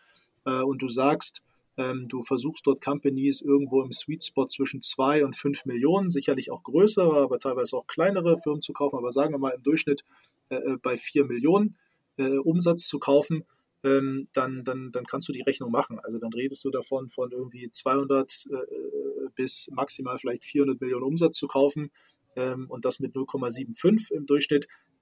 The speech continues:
You can do the math, ja, also dementsprechend, du brauchst eine ganze Menge Kapital, um diese Firmen dazu zu kaufen. Aber sie sind eben von Tag eins total profitabel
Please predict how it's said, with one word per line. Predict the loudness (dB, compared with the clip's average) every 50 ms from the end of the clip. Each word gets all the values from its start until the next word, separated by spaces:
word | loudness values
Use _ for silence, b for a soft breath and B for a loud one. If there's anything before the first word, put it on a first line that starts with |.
| _ -4
You | -2 2
can | 6 6 6
do | 6 6
the | 6 6
math, | 8 6 6 6 2 -4 -8 -2
ja, | 4 6 6 6
also | 6 6 4 2 4
dementsprechend, | 4 4 4 4 2 2 2 2 0 0 -4
du | -4 2
brauchst | 8 8 8 8 8 4
eine | 2 4
ganze | 4 4 4 4 2 4
Menge | 4 4 2 2
Kapital, | 0 -4 -6 -8 -8 -4 0 2 4 4 4 4
um | 2 0
diese | -2 0 2 2
Firmen | 2 2 4 6 6 6 6 2 -2 -8 _ _ _ -10
dazu | -10 -8 -8 -8 -8
zu | -8 -10 -10
kaufen. | -8 -10 -10 -10 _ _ _ _ _ _ _ _ _ _ _ _ _ _ _ _ _ _ _ _ _ _ _ _ _ _ _ _ _ _ _ _ _ _ _ -6 B B B B _ -4
Aber | 2 6 10 10 10 10 8 2 _
sie | -10 -8 -4
sind | 0 0 2 4
eben | 4 2 2
von | 2 0 0 0
Tag | 0 -2 -2 -2 0
eins | 0 0 2 0 0
total | 0 2 4 4 4
profitabel | 4 2 -4 -6 -6 -4 0 2 6 6 6 6 4